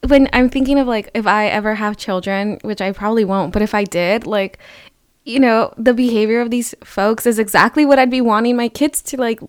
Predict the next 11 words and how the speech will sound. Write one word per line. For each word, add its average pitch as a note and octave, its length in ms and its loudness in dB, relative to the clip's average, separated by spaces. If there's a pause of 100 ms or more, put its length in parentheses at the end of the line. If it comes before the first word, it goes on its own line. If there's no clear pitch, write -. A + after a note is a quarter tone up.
(240)
model, B3 560 4
you A3 100 0
know? G#3+ 320 0
When B3+ 140 2
you A#3+ 100 2
think B3+ 240 -2
of, C#4+ 80 0
like, C4+ 220 0
crim-, A#3 360 -2 (300)
criminality G#3 880 2
and G3 340 -4